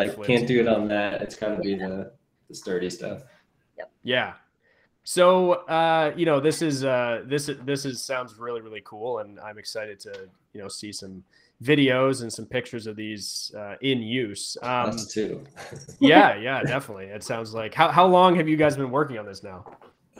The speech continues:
Speaker 3: Oh, man.
Speaker 1: So
Speaker 3: Um,
Speaker 1: what, when did we, twenty sixteen? Well, I guess longer than that. So I built my,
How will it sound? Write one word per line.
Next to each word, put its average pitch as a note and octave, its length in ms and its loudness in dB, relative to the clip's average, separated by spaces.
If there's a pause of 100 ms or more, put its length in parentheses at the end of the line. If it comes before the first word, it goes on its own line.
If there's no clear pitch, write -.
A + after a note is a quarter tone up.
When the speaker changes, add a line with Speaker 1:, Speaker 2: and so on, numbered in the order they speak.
(380)
Speaker 3:
Oh, E3+ 340 -4
man. D#3 420 -6 (300)
Speaker 1:
So F#3 120 2
Speaker 3:
Um, F3+ 280 6
Speaker 1:
what, - 200 2
when A2 120 0
did A#2+ 140 2
we, A#2+ 360 2
twenty B2 400 2
sixteen? C#3 720 0
Well, A2+ 240 6
I A2+ 100 6
guess A2+ 220 2
longer A2 200 2
than G2 160 0
that. G2+ 200 -4
So A2 100 0
I G2+ 40 2
built C#3+ 400 0 (840)
my, G2+ 580 0